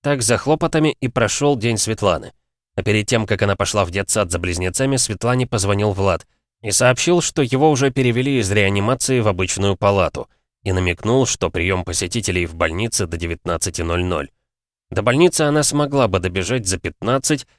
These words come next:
ну, максимум двадцать минут. А значит, значит, время у неё было, хоть и немного, полчаса на посещение оставалось. Ну, конечно же, девочка не удержалась.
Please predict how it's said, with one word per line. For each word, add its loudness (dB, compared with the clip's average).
ну, 2
максимум 2
двадцать 2
минут. 0
А 0
значит, -2
значит, -2
время 4
у 6
неё 4
было, 2
хоть -4
и 2
немного, 0
полчаса -2
на 0
посещение -4
оставалось. 0
Ну, -2
конечно 2
же, 0
девочка -2
не 0
удержалась. -2